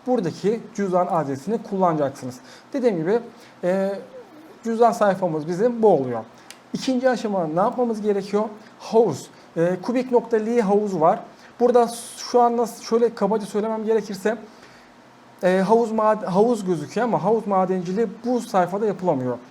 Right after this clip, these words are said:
E, solo diyebilirim. Yani solo olarak niye diyeceksiniz? Herhangi bir çözüm, çözüm, e, üretmezseniz, herhangi bir solüsyon bulamazsanız, e, öyle diyeyim kabaca, e, herhangi bir ödeme alamıyorsunuz. E,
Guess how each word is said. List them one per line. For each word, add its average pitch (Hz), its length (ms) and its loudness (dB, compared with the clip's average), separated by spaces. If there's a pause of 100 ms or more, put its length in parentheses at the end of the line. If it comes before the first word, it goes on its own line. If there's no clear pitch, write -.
(380)
E, 165 180 2
solo 226 500 2 (240)
diyebilirim. 180 520 -2
Yani 139 140 -2
solo 190 300 0
olarak 175 460 0
niye 226 220 -2
diyeceksiniz? 180 480 -4 (340)
Herhangi 226 320 2
bir - 60 -10
çözüm, 214 240 -4 (580)
çözüm, 214 300 -2
e, - 340 -12
üretmezseniz, 190 1080 -2
herhangi 190 240 2
bir - 60 -14
solüsyon 180 420 -6
bulamazsanız, 175 640 -2 (640)
e, 170 260 6
öyle 190 180 2
diyeyim 135 180 -6
kabaca, 147 400 0 (540)
e, 165 260 -2
herhangi 202 320 2
bir 196 40 0
ödeme 190 220 -2
alamıyorsunuz. 147 800 -2 (1300)
E, 175 60 4